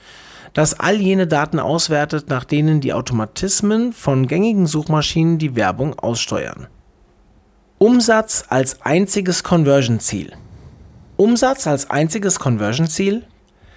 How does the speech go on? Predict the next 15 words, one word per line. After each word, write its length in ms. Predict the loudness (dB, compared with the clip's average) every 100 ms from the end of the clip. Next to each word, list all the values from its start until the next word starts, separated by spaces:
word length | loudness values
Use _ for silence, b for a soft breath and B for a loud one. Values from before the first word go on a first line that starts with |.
| b b -2
Natürlich 520 | -2 0 0 0 0
hat 140 | -2 0
jedes 320 | -2 0 -2
Unternehmen 520 | 0 2 2 2 0
das 220 | -2 -4
Ziel, 460 | -4 -2 0 0 -2
seinen 320 | -2 0 0
Umsatz 440 | 0 -2 -2 0
zu 120 | -2 -2
steigern, 540 | 0 0 2 0 0
also 240 | -2 0 2
mehr 220 | 2 0
Verkäufe 640 | -2 -4 -2 -2 0 -2
oder 180 | -2 -4
Kontaktanbahnungen, 1300 | -2 -4 -4 -10 -4 -2 -2 -2 0 0 0 -2